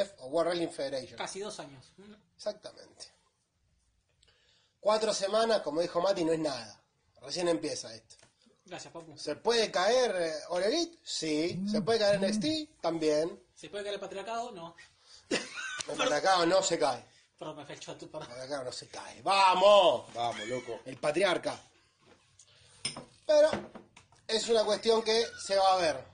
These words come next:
Speaker 1: No sé a ustedes qué les parece esto. ¿Cómo, cómo lo ven?
Speaker 2: Yo creo que va a ser una pare-, una pelea pareja. No creo que haya una desaparición de All Elite, por lo menos en,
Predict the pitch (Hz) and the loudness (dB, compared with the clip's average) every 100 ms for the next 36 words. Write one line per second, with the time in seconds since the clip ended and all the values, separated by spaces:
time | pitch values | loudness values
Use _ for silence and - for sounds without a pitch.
0 | - - 165 190 220 196 185 165 156 147 | -20 -12 -4 0 0 0 0 0 0 -2
1 | 147 143 143 127 - 120 - - 143 190 | -4 -4 -8 -12 -16 -20 -14 -8 -6 -2
2 | 190 175 151 131 113 - - - - - | 0 2 2 0 -10 -18 -20 -20 -20 -20
3 | - - 269 220 185 185 185 185 170 170 | -20 -16 -10 -10 -6 -6 -6 -10 -10 -10
4 | 175 170 180 180 165 165 160 156 156 - | -12 -12 -10 -10 -10 -16 -18 -20 -20 -20
5 | - 233 269 233 214 185 160 160 165 214 | -14 -12 -6 -4 -4 -6 -8 -8 -10 -12
6 | 220 220 190 190 180 175 165 160 151 147 | -8 -8 -6 -6 -6 -8 -8 -10 -12 -14
7 | 151 160 160 156 160 151 175 165 151 147 | -16 -14 -12 -12 -12 -12 -12 -12 -14 -14
8 | 147 160 160 156 - _ 156 160 165 165 | -14 -14 -12 -14 -16 _ -18 -16 -16 -18
9 | - 143 147 | -20 -20 -20